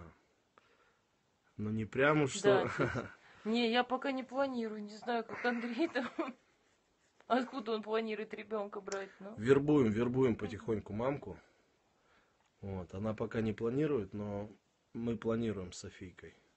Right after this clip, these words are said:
Speaker 2: Поэтому придется в один прекрасный момент просто перед фактом поставить.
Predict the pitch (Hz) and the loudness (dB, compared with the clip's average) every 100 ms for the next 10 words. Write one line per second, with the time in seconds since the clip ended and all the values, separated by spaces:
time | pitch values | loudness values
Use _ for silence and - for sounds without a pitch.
0 | _ _ _ _ _ _ _ _ _ _ | _ _ _ _ _ _ _ _ _ _
1 | 101 104 - 101 92 104 110 123 - 110 | -6 -6 -6 -6 -4 -4 0 0 0 0
2 | 110 110 120 101 107 101 113 107 113 104 | 0 0 0 0 -6 -4 -4 -4 -6 -6
3 | 107 113 98 101 98 - 95 - 101 98 | -4 -6 -8 -8 -8 -8 -14 -8 -8 -6
4 | 104 95 - 82 85 - _ 85 76 _ | -8 -8 -10 -14 -14 -18 _ -18 -18 _